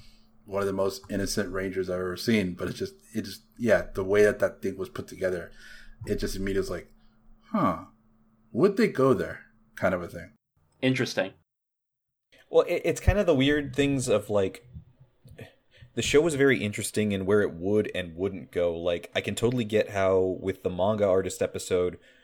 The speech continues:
Speaker 3: yeah, absolutely, I can see the way they went with the filming of certain shots. You'd, you'd feel kinda weird about the manga artist at the end, but they didn't go there. They flipped the script on it.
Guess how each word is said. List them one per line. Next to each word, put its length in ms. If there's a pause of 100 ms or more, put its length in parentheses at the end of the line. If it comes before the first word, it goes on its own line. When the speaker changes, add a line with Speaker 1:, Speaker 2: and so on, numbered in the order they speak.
(380)
Speaker 3:
yeah, 300
absolutely, 680
I 80
can 140
see 140
the 100
way 400
they 200
went 300 (500)
with 200
the 80
filming 380
of 100
certain 300
shots. 440
You'd, 360
you'd 220 (100)
feel 220
kinda 260
weird 300
about 420 (320)
the 80
manga 320
artist 360
at 160
the 140
end, 160
but 80
they 100
didn't 420
go 200
there. 200
They 140
flipped 280
the 60
script 300
on 200
it. 140